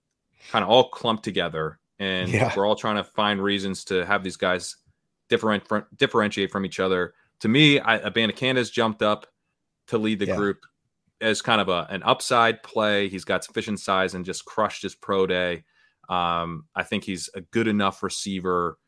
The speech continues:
Speaker 1: He kind of fits the general mold of this larger group that I think Bigsby fits, Miller fits,
Speaker 2: Yeah.
Speaker 1: um, Roschon to some extent fits as well, of, like, if the team decides you're the guy, you can probably do everything.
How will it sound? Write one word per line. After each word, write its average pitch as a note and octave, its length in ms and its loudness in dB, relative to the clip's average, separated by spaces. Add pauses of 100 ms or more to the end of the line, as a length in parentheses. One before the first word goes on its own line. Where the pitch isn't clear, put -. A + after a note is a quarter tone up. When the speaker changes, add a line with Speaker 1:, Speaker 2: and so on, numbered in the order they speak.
(220)
Speaker 1:
He G#2+ 120 -12
kind G#2 220 0
of E2+ 120 -8
fits - 380 -2
the G2 180 2
general G#2 420 2
mold F#2 360 0
of E2 100 -8
this F2 280 -8 (200)
larger G2 300 0
group F#2+ 340 -2 (140)
that F2 280 -4
I F#2 60 -8
think - 240 -10
Bigsby A#2 360 -2
fits, - 360 -2
Miller G2+ 300 2
fits, - 480 -2 (540)
Speaker 2:
Yeah. F2 240 2
Speaker 1:
um, D#2 320 -8 (100)
Roschon A#2 540 6
to A2 120 -4
some G#2+ 180 -2
extent G2 340 -4 (160)
fits G2 340 0
as F#2 180 -6
well, F#2+ 340 4
of, F2+ 100 -2
like, F2+ 300 -2 (300)
if A2+ 160 0
the G#2 100 2
team E3 360 -2
decides A2+ 600 4
you're G2+ 280 0
the F#2 100 -2
guy, F#2 340 4
you F#2 160 -6
can G2+ 160 -6
probably G#2+ 320 0
do F#2 320 -6
everything. D#2 580 -10